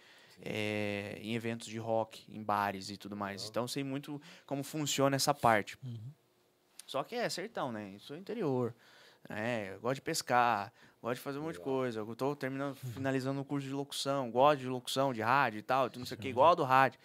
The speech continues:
Speaker 1: Legal.
Speaker 2: E eu falei, e se você, a gente vai namorar, e se, se não for da vontade de vocês duas, né? Que é do, dos três, na verdade, são três irmãos,
Speaker 1: Sim.
Speaker 2: que entre mais uma pessoa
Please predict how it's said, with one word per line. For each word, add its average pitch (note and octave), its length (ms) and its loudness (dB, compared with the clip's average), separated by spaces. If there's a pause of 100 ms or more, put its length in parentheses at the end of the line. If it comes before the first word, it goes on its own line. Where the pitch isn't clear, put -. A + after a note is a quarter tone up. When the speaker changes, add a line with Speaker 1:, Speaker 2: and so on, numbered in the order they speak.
Speaker 1:
Legal. F2 440 -6 (460)
Speaker 2:
E - 60 -6
eu D3 80 -2
falei, F3 360 0 (120)
e D#3+ 100 -8
se - 180 -2
você, A#3+ 440 -2
a C3+ 40 -2
gente F#3 240 -6
vai G#3+ 100 -2
namorar, C4 540 -4
e G#3 40 -10
se, G3+ 220 -10
se - 160 -10
não A#3+ 120 -2
for A#3 440 4 (140)
da F#3+ 180 2
vontade F#3 480 0
de F3 80 -8
vocês E3 440 -2
duas, D3+ 460 -4
né? C3 360 0
Que C#3 100 -8
é B2 40 -4
do, A#2+ 140 -8
dos A2+ 220 -12
três, C#3 320 0
na D3 100 -6
verdade, A#2 260 -4
são C3+ 120 -10
três A2+ 260 -6
irmãos, G#2+ 460 -8
Speaker 1:
Sim. F2+ 200 -14
Speaker 2:
que G#3 300 -4
entre F#3 280 -2
mais F3 300 -2
uma E3 120 -8
pessoa A#2+ 500 -6